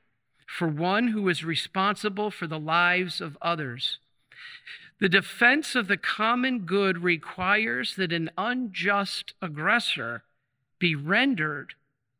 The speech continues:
unable to cause harm. For this reason, those who legitimately hold authority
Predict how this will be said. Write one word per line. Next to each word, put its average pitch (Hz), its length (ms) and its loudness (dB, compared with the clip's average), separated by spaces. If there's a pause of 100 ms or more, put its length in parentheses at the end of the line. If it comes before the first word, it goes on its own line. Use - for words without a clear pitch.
(140)
unable 175 640 2
to - 160 -8
cause 156 460 -6
harm. 170 540 -6 (1500)
For 180 240 0
this 202 340 2
reason, 180 600 0
those 196 420 0
who 202 160 -4
legitimately 240 920 0
hold 233 560 -4
authority 196 1200 -4